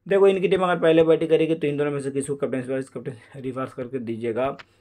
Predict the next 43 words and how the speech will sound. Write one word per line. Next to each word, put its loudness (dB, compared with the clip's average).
इनको 2
अभी 6
ग्लेजर 4
प्लेयर 2
पिक -2
कर 2
रहे 2
हैं, 2
बाकी -4
हम -4
इनको -6
कैप्टन -10
वाइस -10
कैप्टन -12
ग्रैंड -4
लीग -2
की -4
टीम -6
में -10
देंगे। -12
फ्रांसिस्को -4
एस्टोमा, 4
जो 0
कि 2
स्टार्टिंग -2
मैच -2
में -4
ओपनिंग -4
करा 4
रहे 0
थे, 0
ओपनिंग -2
भी 4
कर, 4
तो -4
अभी 0
तो 2
ओपनिंग 4
ही -2
कर 4
रहे 4
हैं, 2
लेकिन 0